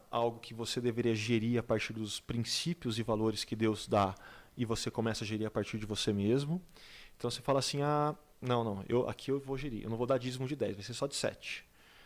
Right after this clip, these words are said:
né? E você começa a mudar por si coisas que são claras ao longo da história bíblica.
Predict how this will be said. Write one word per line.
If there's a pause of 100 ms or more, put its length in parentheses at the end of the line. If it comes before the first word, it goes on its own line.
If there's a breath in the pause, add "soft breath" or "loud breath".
(260 soft breath)
né? (520 soft breath)
E
você
começa
a
mudar (160)
por
si (520 soft breath)
coisas
que
são
claras (460 loud breath)
ao
longo
da
história
bíblica.